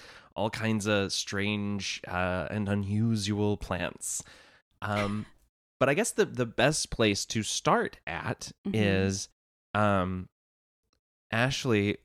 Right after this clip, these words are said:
Speaker 2: what is your relationship to Little Shop of Horrors? And I, I guess we, we can broaden this, musicals in general.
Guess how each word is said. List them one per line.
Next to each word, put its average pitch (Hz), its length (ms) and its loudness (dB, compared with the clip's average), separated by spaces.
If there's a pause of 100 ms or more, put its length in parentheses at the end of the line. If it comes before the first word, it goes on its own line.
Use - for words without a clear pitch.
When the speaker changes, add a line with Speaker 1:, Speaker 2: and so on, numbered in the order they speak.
(260)
Speaker 2:
what 110 220 2
is 123 200 0
your 123 140 2
relationship 107 1040 -4
to 101 220 -6
Little 101 300 -2
Shop 92 360 -2
of 90 140 -6
Horrors? 104 640 0
And 120 140 2
I, - 100 -4
I 131 100 0
guess 160 320 0 (1120)
we, 123 300 2
we 123 140 2
can 123 260 0
broaden 113 540 2
this, 92 340 -2
musicals 123 800 -2
in 92 220 -4
general. 73 560 -6